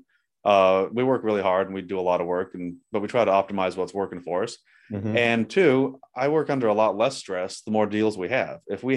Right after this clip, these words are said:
Speaker 1: have just a couple deals on the board, um, then I'm stressed, because if one of those deals goes south, it can take out, you know, it can take out a month, or it can, you know, if it's really bad, it can take out a while.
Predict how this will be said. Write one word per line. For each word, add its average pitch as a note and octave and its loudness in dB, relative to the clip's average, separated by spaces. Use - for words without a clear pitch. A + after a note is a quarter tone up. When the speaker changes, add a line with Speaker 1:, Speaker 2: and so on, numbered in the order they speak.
Speaker 1:
have G2+ 2
just A2 -6
a - -8
couple A2 -2
deals C#3 -2
on F#2 -4
the F2 -8
board, F2 -4
um, G2+ 2
then G#2+ -2
I'm D#3 -4
stressed, - -4
because G2+ 2
if G2 -2
one A#2+ 0
of A2 0
those G2 -2
deals G2+ -2
goes F2 -6
south, C3 2
it A#2+ -4
can G#2+ -6
take G2 -4
out, F2+ 0
you D3+ -8
know, F#2+ -6
it F#2+ -10
can G#2+ -12
take F#2 -4
out E2+ -2
a F#2+ -2
month, F2+ -6
or F#2+ 0
it F#2 -8
can, F2+ -8
you A2 -8
know, F#2 -10
if E2+ -14
it's - -18
really A2+ -2
bad, F2 -2
it - -6
can F2 -10
take F#2 -6
out F2 -2
a F2 -6
while. F#2+ -2